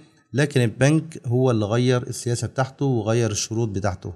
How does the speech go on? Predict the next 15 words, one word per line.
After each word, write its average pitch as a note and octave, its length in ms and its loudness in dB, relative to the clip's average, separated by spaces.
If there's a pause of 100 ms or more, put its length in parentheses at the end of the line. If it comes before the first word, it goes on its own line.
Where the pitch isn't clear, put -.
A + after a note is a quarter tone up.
(300)
عشان A#2+ 280 4
كده A#2+ 340 4
لو A2+ 200 2
انت C3+ 140 2
عايز A#2+ 240 2
تعرف A2+ 400 4
الحد A2+ 320 -2
الأدنى A2+ 440 -2
لفتح A#2 320 -2
الحساب C#3 500 2 (120)
بعد B2+ 420 4
انتهاء A2+ 520 0
فترة C3+ 500 -2
الشمول B2+ 320 0
المالي، D3 520 4